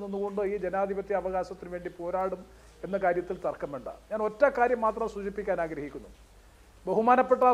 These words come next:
സുപ്രീം കോടതിയുടെ അഭിഭാഷകൻ അഡ്വക്കേറ്റ് ശ്രീ എ രഘുനാഥ് ഇവിടെ ആവർത്തിച്ച് ആവർത്തിച്ച് പറഞ്ഞത് ടൂറിസം വികസനം മാത്രമാണ് ലക്ഷ്യം. എൻ്റെ ഒറ്റ ചോദ്യം മാത്രമേ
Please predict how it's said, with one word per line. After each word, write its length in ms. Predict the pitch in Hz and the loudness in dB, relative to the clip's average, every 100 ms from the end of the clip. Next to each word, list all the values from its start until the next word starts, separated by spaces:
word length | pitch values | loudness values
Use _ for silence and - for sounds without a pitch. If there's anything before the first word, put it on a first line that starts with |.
| 240 | 4
സുപ്രീം 320 | 202 240 254 247 | -2 -2 2 4
കോടതിയുടെ 420 | 240 240 240 226 | 4 4 2 4
അഭിഭാഷകൻ 580 | 185 202 226 214 226 226 226 190 | 4 2 0 0 0 -2 -2 -4
അഡ്വക്കേറ്റ് 400 | 185 214 233 196 | -2 0 -2 -4
ശ്രീ 120 | 220 220 208 202 | -6 -6 -2 2
എ 20 | 208 | 2
രഘുനാഥ് 440 | 190 190 214 220 214 | 2 0 0 2 2
ഇവിടെ 240 | 208 214 208 - - - - - - 190 | 0 0 0 -4 -18 -20 -20 -16 0 6
ആവർത്തിച്ച് 480 | 247 262 262 277 285 226 | 8 8 6 2 4 6
ആവർത്തിച്ച് 380 | 247 247 254 226 | 6 4 -2 -4
പറഞ്ഞത് 240 | 220 220 226 240 | -4 -2 -4 -4
ടൂറിസം 480 | 254 285 269 277 247 | -2 -2 0 0 0
വികസനം 400 | 220 226 226 220 196 | 0 0 0 -2 2
മാത്രമാണ് 460 | 196 202 208 185 180 143 | 2 2 0 -2 -4 -8
ലക്ഷ്യം. 280 | - - - _ _ _ - _ - 202 | -10 -20 -20 _ _ _ -20 _ -6 4
എൻ്റെ 160 | 285 277 233 | 8 8 6
ഒറ്റ 240 | 233 - 311 302 | 2 6 6 8
ചോദ്യം 320 | 262 262 269 254 | 4 4 6 6
മാത്രമേ 300 | 240 226 214 | 6 6 4